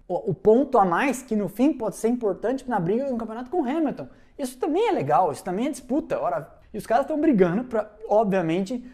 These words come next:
tão brigando pra fazer um ponto a mais e sabendo e correndo os riscos de perder, porque afinal de contas, tá lá o Bottas em terceiro tentando fazer uma volta mais rápida, pode enfiar o carro no muro, por que não, tentando fazer uma volta mais rápida.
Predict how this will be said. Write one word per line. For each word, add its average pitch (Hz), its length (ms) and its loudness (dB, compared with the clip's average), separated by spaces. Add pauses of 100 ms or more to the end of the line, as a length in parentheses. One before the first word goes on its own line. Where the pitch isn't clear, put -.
(140)
tão 208 160 6
brigando 208 300 4
pra 247 100 2
fazer 208 140 0
um 196 100 -2
ponto 190 220 -2
a 147 40 0
mais 220 440 -2
e 370 160 -2
sabendo 269 500 2
e 277 60 0
correndo 196 400 -2
os 190 100 -2
riscos 185 380 -4
de 180 60 -4
perder, 277 400 4
porque 240 140 -6
afinal 165 240 -6
de 165 80 -6
contas, 226 440 -2 (260)
tá 185 140 2
lá 175 100 8
o 190 80 6
Bottas 143 440 2
em 147 80 -6
terceiro 143 520 0
tentando 143 360 -6
fazer 139 160 -6
uma 135 80 -4
volta 139 180 -6
mais 139 160 -6
rápida, 196 360 -2 (260)
pode 220 260 6
enfiar 285 280 2
o 202 80 0
carro 190 240 0
no 185 100 2
muro, 170 260 4
por 160 160 -4
que 156 140 -2
não, 156 200 0
tentando 147 340 -6
fazer 143 160 -6
uma 143 80 -2
volta 135 200 -6
mais 143 180 -8
rápida. 120 280 -6